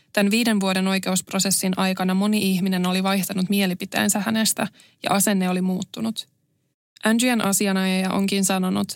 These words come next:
että luojan kiitos Park Dietz teki mitä teki, koska hänen valheellisen lausuntonsa vuoksi Andrea sai uuden mahdollisuuden oikeussalissa. Andrean omaiset, Rusty mukaan lukien, olivat tähän uuteen päätökseen erittäin tyytyväisiä.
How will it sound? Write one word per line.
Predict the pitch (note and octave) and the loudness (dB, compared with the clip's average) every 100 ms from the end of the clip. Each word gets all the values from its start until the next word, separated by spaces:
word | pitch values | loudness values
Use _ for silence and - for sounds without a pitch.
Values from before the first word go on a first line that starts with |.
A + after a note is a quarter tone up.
| - | -8
että | F#3+ G3+ | -6 -2
luojan | G3+ G#3 G3+ | 0 2 0
kiitos | A3 G#3+ F#3+ F3 - | 0 0 0 -4 -2
Park | F#3 F#3 - | -2 -2 -4
Dietz | F#3 F#3 - | -2 -2 -2
teki | G3 F#3+ | -4 -2
mitä | F3+ F3+ | -4 -4
teki, | F3+ F#3 - G3+ - _ | -4 -6 -4 -10 -10 _
koska | - - G3+ | -4 0 2
hänen | G#3+ G#3 | 2 0
valheellisen | G3+ G3+ F#3+ F3 F#3 F#3+ | 0 0 -2 -2 -2 0
lausuntonsa | F#3+ F#3+ F#3 F#3 F#3+ G3 G3 | 0 0 -2 -2 0 0 -2
vuoksi | F#3 F#3 - G3+ - | -4 -2 0 -2 0
Andrea | G3+ G#3 G#3 | 0 2 2
sai | G3 F#3+ F#3 | 2 0 0
uuden | G3+ F#3+ F3 | 0 0 0
mahdollisuuden | F3+ F3 - - - G#3+ G#3 | 0 -2 -2 -4 -2 -2 -2
oikeussalissa. | G#3+ A3 A3 - A#3+ A#3 - A3+ - _ _ _ _ _ _ _ _ _ - | -2 -2 0 0 0 0 0 -2 -6 _ _ _ _ _ _ _ _ _ 0
Andrean | G#3+ A3+ G#3+ F#3+ | 2 2 0 0
omaiset, | F#3 F#3 F#3 G3 F#3 - | 0 0 0 -2 -6 -4
Rusty | F#3+ F#3 G3 | -2 0 0
mukaan | F#3 F#3 F3+ F3+ | 0 0 0 0
lukien, | F#3 G3 F#3+ F#3 | -2 -2 -2 0
olivat | F#3+ F#3 F#3 | 0 -2 -2
tähän | F#3+ G3 | 0 0
uuteen | G3 G3+ G3+ F#3+ | 2 2 2 0
päätökseen | F3 F3 F3+ G3 F3+ | -2 -2 -2 0 0
erittäin | F3 F3+ - - G#3+ | -2 -4 -4 -6 -4
tyytyväisiä. | A3 G#3+ A3 A3+ A3+ A#3+ | -4 -6 -4 -2 0 0